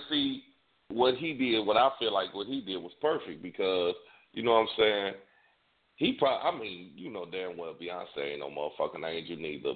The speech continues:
but he didn't put her dirt out there. He just carried it all on his shoulders. All right, cool. That keeps her motherfucking fan base going.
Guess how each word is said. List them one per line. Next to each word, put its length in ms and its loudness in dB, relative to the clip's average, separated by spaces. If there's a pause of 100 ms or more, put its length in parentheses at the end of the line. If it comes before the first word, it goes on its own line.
(140)
but 240 6 (280)
he 140 4
didn't 240 4
put 160 4
her 280 4
dirt 220 -6
out 220 -6
there. 200 -4
He 180 -8
just 220 -10 (120)
carried 280 2
it 80 -2
all 280 8
on 140 0
his 220 4
shoulders. 460 -2 (220)
All 220 6
right, 180 2
cool. 280 2 (520)
That 220 0
keeps 240 -4
her 160 6
motherfucking 560 -2
fan 320 -4
base 280 -2
going. 360 0